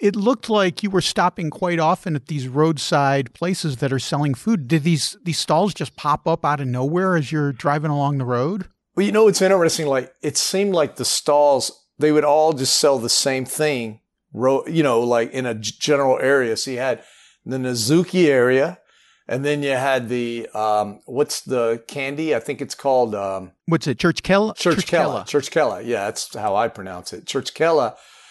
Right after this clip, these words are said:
Speaker 2: You can find Churchkella almost everywhere. And, um, you know, but again, I'm not a big can-, I'm not gonna go eat a bunch of candy bars in the United States, but I'll eat Churchkella all day long 'cause while it might be a little sugary, it's all natural.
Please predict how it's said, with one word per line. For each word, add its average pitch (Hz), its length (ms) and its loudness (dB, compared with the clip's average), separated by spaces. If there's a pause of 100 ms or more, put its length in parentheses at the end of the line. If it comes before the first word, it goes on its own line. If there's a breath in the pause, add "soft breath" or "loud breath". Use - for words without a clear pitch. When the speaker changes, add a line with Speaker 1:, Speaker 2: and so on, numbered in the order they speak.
(380 loud breath)
Speaker 2:
You 214 140 2
can 262 140 0
find 208 280 2
Churchkella 170 460 2
almost 131 420 2
everywhere. 147 600 4
And, 110 260 -6
um, 113 500 2
you 160 120 0
know, 139 100 4
but 151 220 0
again, 143 480 -2 (680 soft breath)
I'm 170 160 2
not 180 180 4
a 139 40 0
big 131 220 2
can-, 175 280 0
I'm 151 120 2
not 202 80 4
gonna 143 180 0
go 135 280 2
eat 143 180 4
a 127 40 2
bunch 127 220 -2
of 117 80 -8
candy 135 320 -2
bars 107 380 2
in 110 100 -6
the 104 80 -6
United 104 360 -2
States, - 540 -4
but 113 120 -2
I'll 170 200 2
eat 139 120 0
Churchkella 151 640 0
all 120 240 4
day 120 160 2
long 123 280 2
'cause - 280 -4 (560 soft breath)
while 143 220 2
it 165 60 2
might 175 180 2
be 160 80 4
a 160 60 6
little 147 140 4
sugary, 135 720 2 (220 soft breath)
it's - 120 -4
all 156 140 4
natural. 123 600 -4